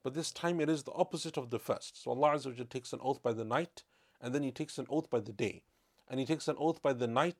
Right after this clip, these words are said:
uh, the day, and the light that it brings. Because the light of the day allows eyes to see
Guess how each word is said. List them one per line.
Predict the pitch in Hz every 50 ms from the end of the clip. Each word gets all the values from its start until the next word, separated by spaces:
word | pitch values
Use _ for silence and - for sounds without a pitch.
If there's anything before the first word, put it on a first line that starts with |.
| _ - 123
uh, | 123 110 110 113
the | 113 113
day, | 107 135 135 147 170 202 233 - _ _ _ _ _ _ _ _ _ _ _ -
and | 135 135
the | 131 131
light | 127 139 170 190 185 -
that | 160 135 123
it | 120 117 101
brings. | 101 123 120 104 90 - - - - _ _ _ _ _ _ _ _ _ _ 135
Because | 127 - 156 135 117
the | 113 127 120
light | 120 143 175 175 - -
of | 156 131 123
the | 127 123
day | 113 135 147 165 190 214 214 - _ _
allows | 131 127 123 139 156 165 165 151 135 127 131 - - -
eyes | - 151 170 175 165 147 143 139 -
to | - - 131 120
see | - - - 180 190 190 -